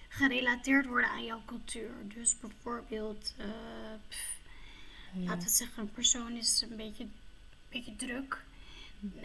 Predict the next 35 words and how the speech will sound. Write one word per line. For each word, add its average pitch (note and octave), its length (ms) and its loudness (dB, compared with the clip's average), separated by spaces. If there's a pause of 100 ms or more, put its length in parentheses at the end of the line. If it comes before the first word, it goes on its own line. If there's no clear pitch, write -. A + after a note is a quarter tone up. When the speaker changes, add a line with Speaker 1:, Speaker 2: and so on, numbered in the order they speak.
Speaker 1:
Nee, A#3 100 -4
dat B3 120 -6
hoort A3 340 -6
bij A3+ 140 -4
die A#3 100 -6
persoon C4 460 0
zijn C4+ 300 8
cultuur. A#3 640 -6 (280)
Dat, C4+ 160 4 (200)
die C4+ 180 4 (100)
relatie C4 480 12
wordt A#3+ 220 -2
vaak B3+ 240 4
gelegd C4 280 -2
en A#3 120 -8
het C4 120 0
is C4+ 180 10 (300)
niet D4+ 200 10
per D4+ 120 4
se C#4 200 10
dat C4+ 160 4
een C4+ 140 -2
persoon, B3 580 0
eh, A3+ 560 -6
racistisch - 540 8
of A#3+ 200 -4
iets - 220 0
is, A#3 140 0
hè. A#3+ 220 6 (120)
Ik, C4 160 -2 (120)
ik, C4 140 -4 (240)
Speaker 2:
Hmm. F#3+ 280 4 (720)
Speaker 1:
er C4 180 4
moet C#4 260 8
echt, - 280 0